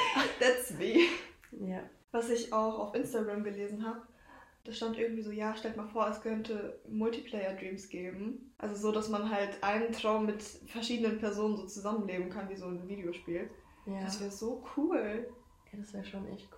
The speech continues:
Speaker 2: cool.
Speaker 1: Ich würd's richtig lustig finden, so dann, dann lebt man ja eigentlich so denselben Traum. Aber
Speaker 2: <laughs> Aber mit anderen.
Speaker 1: Genau, aber mit anderen halt. Und, und man kann, also jede Person erinnert sich dann ja noch theoretisch noch an den Traum.
Speaker 2: Ja, das find ich auch cool.
Speaker 1: Das wär echt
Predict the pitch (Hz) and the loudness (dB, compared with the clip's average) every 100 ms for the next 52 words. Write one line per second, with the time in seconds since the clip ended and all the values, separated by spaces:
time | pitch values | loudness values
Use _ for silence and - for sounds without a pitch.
0 | - 214 214 233 226 - 269 277 277 285 | -8 -8 -8 -10 -10 -4 -2 -2 0 0
1 | 269 - 240 233 226 220 214 214 - - | -2 -2 -2 2 0 0 -2 -6 -12 -20
2 | - _ _ 220 220 247 302 254 226 214 | -20 _ _ 0 4 4 2 0 0 0
3 | 233 247 - 220 220 - - _ - - | 0 -2 -2 -2 -2 -12 -20 _ -20 -20
4 | _ _ - 220 202 190 190 196 190 180 | _ _ -12 -8 -6 -8 -10 -10 -10 -8
5 | 208 311 - - - _ _ _ _ 220 | -6 -8 -10 -20 -20 _ _ _ _ -2
6 | 214 208 - 214 208 185 208 214 240 220 | 0 0 -2 2 4 6 4 2 0 -2
7 | 202 208 - 285 330 294 262 269 311 285 | -2 -2 8 12 12 12 12 12 12 12
8 | - 262 269 254 294 285 320 - - 311 | 12 12 12 12 12 8 6 0 -2 4
9 | 269 277 269 302 320 - - - 247 233 | 6 6 6 6 6 2 -6 -4 0 2
10 | 233 294 - 285 262 240 254 370 - 226 | 4 4 6 4 4 4 2 0 0 -2
11 | 226 208 190 - - - 202 - 214 208 | -4 -4 -4 -8 -12 -10 -10 -10 -12 -12
12 | 214 196 190 - 185 196 202 - 196 190 | -12 -12 -12 -14 -14 -14 -14 -8 -6 -6
13 | 180 208 202 214 202 185 - 196 196 202 | -6 -4 -4 -4 -8 -10 -10 -8 -8 -8
14 | 202 - _ _ - - - 196 196 190 | -12 -20 _ _ -20 -18 -14 -12 -12 -14